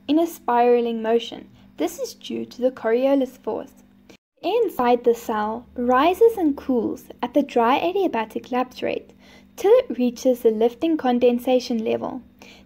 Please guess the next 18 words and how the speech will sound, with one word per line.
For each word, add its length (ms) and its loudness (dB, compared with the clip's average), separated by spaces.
Then 220 4
it 140 -6
rises 480 -2
and 180 -2
cools 540 -4
at 180 -4
the 140 0
wet 340 2
adiabatic 640 -2
lapse 320 -4
rate. 300 -6
Therefore, 600 4
the 200 4
lower 300 4
pressure 400 -2
cells, 600 -4
or 160 2
cyclones, 720 -2